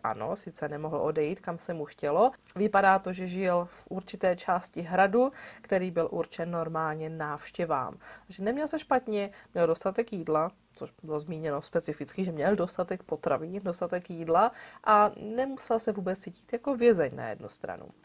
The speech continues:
Filopon měl možnost provést takzvanou kanonickou očistu, což znamená, že on a dva vysoce postavení katoličtí knězi, v tomto případě to museli být další dva děkanové kapituly, tak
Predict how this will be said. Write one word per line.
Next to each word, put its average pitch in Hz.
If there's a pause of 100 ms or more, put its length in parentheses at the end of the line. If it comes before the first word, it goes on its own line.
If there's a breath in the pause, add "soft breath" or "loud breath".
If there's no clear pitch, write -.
(320 loud breath)
Filopon 262
měl 262
možnost 214
provést 196
takzvanou 180 (100)
kanonickou 180
očistu, - (160)
což 320
znamená, 185 (300 loud breath)
že 160
on 160 (220 loud breath)
a 170
dva 196
vysoce 202
postavení 190 (340 loud breath)
katoličtí 190
knězi, 151
v -
tomto 190
případě 196
to 170
museli 170
být 170
další 170
dva 170 (100)
děkanové 165
kapituly, 151 (440 loud breath)
tak 190